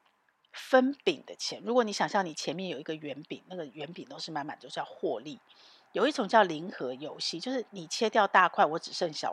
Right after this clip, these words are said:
块；我切了比较大块，你就剩小块，我们一起来分这个饼。但是这个饼其实是会慢慢一直长大的，因为人类经济成长。所以有另外一种叫投资，也就是我们所谓的长期投资。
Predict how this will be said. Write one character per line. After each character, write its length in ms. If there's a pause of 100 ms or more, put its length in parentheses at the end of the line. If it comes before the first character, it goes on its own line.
块； 240 (220)
我 120
切 200
了 100
比 100
较 140
大 220
块， 180
你 120
就 120
剩 180
小 220
块， 160
我 140
们 100
一 60
起 160
来 140
分 260
这 140
个 180
饼。 140 (920)
但 140
是 100
这 160
个 120
饼 260
其 160
实 140
是 160
会 160
慢 180
慢 220
一 100
直 160
长 240 (140)
大 280
的， 160 (460)
因 140
为 100
人 220
类 100
经 180
济 160
成 300
长。 220 (400)
所 120
以 60
有 120
另 220
外 140
一 60
种 180
叫 160
投 400
资， 240
也 60
就 80
是 100
我 100
们 120
所 120
谓 60
的 100
长 360
期 200
投 240
资。 280